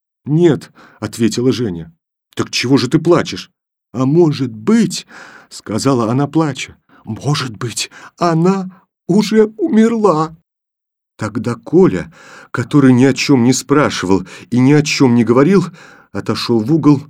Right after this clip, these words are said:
и сел на пол, прижав к коленям голову. Меж тем наверху в комнате, о которой все забыли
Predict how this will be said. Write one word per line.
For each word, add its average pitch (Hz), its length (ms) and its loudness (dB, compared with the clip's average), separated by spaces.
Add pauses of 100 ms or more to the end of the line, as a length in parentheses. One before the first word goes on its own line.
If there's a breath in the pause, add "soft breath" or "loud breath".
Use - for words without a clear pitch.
(240 loud breath)
и 123 80 -4
сел 110 360 0
на 127 240 2
пол, 156 220 2
прижав 101 480 -2
к - 60 -20
коленям 104 500 -2
голову. 80 500 0 (680)
Меж 98 280 -6
тем 117 280 -2
наверху 95 420 0
в - 140 -6
комнате, 120 560 0 (300 loud breath)
о 107 100 -4
которой 143 460 4
все 127 260 0
забыли 123 640 0